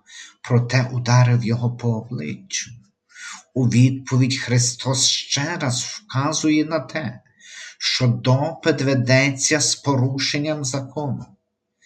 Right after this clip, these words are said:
Звинувачення проти нього не сформульоване.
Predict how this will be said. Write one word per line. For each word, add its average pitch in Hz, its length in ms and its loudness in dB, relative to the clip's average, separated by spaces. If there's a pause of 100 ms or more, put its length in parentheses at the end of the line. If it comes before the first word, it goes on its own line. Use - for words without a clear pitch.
(340)
Звинувачення 127 1300 2
проти 120 420 0
нього 143 420 2
не 131 200 0
сформульоване. 131 1160 -2